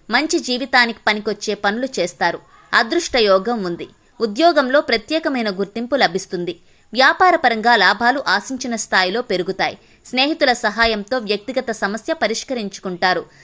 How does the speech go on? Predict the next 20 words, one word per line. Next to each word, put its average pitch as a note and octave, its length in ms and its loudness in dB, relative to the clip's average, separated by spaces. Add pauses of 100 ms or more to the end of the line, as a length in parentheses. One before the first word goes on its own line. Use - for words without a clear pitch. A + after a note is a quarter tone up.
(100)
శుభవార్తా C#4 600 2
శ్రవణం G#3+ 480 -2
ఉంది. F3+ 320 -4 (280)
ఆరోగ్యం A#3 520 2
జాగ్రత్త. F3+ 520 -2 (320)
సింహం. B3 440 -2 (540)
రోజంతా D4 460 4
సుఖ C4 240 -4
సంతోషాలతో A#3 760 0
గడిచిపోతుంది. F#3+ 840 -4 (260)
ఆటంకాలు B3 540 2
ఎదురైనా, G3+ 600 -2 (260)
ఆర్థిక C4+ 340 2
పరిస్థితి B3 500 -2
అనుకూలించకపోయినా A#3 1120 -4 (260)
కొన్ని D4+ 200 2
ముఖ్యమైన C#4+ 500 -2
పనులు B3 320 0
పూర్తి G3+ 420 -6
చేస్తారు. E3+ 380 -2